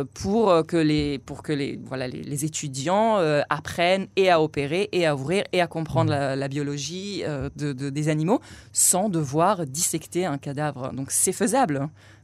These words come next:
Speaker 1: Maintenant, à la, dans l'académie, il y a un intérêt qui est l'intérêt de la connaissance. Il n'y a pas d'intérêt économique, c'est autre chose. Ça s'est fait très rapidement. La question, c'est quand on rentre dans un domaine où il y a beaucoup, beaucoup d'argent, le monde pharmaceutique,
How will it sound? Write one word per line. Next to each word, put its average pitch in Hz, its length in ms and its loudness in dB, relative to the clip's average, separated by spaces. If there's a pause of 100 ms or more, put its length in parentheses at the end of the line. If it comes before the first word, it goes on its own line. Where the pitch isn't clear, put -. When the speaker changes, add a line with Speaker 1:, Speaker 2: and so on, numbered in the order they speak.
Speaker 1:
Maintenant, 185 480 4 (240)
à 147 60 2
la, 151 140 2
dans 165 160 0
l'académie, 165 540 2
il 196 40 -2
y 180 60 2
a 160 60 2
un 151 80 2
intérêt 156 380 0
qui 165 140 -6
est 143 40 0
l'intérêt 151 300 -2
de 156 60 -2
la 143 80 0
connaissance. 156 600 -2
Il - 20 -6
n'y 143 60 -4
a - 20 -4
pas 165 220 -2
d'intérêt 151 340 -6
économique, 147 460 -4
c'est - 100 -4
autre 156 300 -2
chose. 226 360 0 (320)
Ça - 140 -6
s'est - 120 -2
fait 165 140 -4
très 165 200 -2
rapidement. 151 500 -2 (480)
La 139 120 -6
question, 202 380 -4
c'est 156 420 0
quand 156 200 -6
on 156 80 0
rentre 180 260 0
dans 156 200 -2
un 160 60 0
domaine 165 400 0
où 156 80 -2
il 151 40 -4
y 147 60 -2
a 143 40 -2
beaucoup, 190 300 -4
beaucoup 190 200 0
d'argent, 160 300 0
le 170 100 0
monde 165 200 -4
pharmaceutique, 147 800 -6